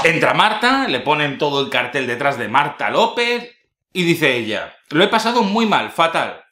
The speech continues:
He estado confinada con mis hijos, yo sola, sufriendo muchísimo". Pues como todos, Marta.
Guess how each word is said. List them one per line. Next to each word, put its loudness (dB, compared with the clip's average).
He 0
estado -2
confinada -2
con 0
mis -4
hijos, -4
yo 0
sola, -2
sufriendo 4
muchísimo". 0
Pues 4
como 4
todos, 2
Marta. -4